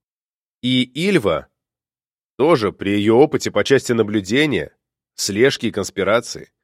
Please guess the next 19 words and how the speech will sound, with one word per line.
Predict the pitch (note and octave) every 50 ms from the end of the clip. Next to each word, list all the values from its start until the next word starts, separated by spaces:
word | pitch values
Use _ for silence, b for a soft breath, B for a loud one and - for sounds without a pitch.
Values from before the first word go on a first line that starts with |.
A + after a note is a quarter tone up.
| _ _ _ _ _ _ _ _ _ _ _ _ _ _ _ _ _ _ _ _ _ _ _ _ _ _ _ _ -
А | A2 A#2
может, | C3+ D3+ C#3+ C#3+ C#3
кто-то | - - D#3+ C#3+ - D3
из | B2+
членов | - - D3 D#3+ D#3 D3+ C3 A2
других | B2+ C3 C3 B2 D#3 G#3+ G#3 D3
групп | C#3 C3+ B2+ F#2+ -
все-таки | - A#2 G2+ - G2+ - G2
совершил | - B2 A#2+ A#2 - - A#2+ A#2+
оплошность, | A#2 - - C3 F3 G3+ - - G#2+ F2+ - - _ _ _ _ _ _ _ _ _ _ _ _ -
поговорил | G2+ F#2 G#2+ G#2+ B2 C#3 F#3 F3
с | - -
кем-то | F3 F3 E3+ - B2+ A2
по | - A#2 A#2 A#2
небезопасной | A#2 A#2 A2+ A#2 G#2+ A#2 B2 - D3 C#3 B2+ - B2+ B2 A#2
линии, | A#2 D3 F#3 F#3+ D#3+ B2 G#2+ F#2+ F2+ E2+
и | E2+
его | F2+ F#2 F#2+ G#2+ G#2+
подслушали? | - A2+ - - D3 F3+ F3+ - - F2 C#2+ -